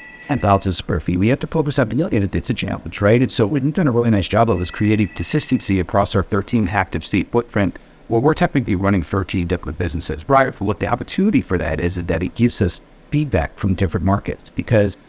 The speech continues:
you know, a gummy that sells in Illinois might not sell in Maryland, that might not sell in Florida.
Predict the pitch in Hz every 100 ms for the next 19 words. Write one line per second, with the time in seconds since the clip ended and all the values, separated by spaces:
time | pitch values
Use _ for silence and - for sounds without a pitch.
0 | - - 120 101 92 127 131 131 104 -
1 | 110 98 104 98 101 107 95 92 - -
2 | - 95 90 87 90 92 101 98 90 90
3 | 78 87 90 - 92 87 - 139 135 104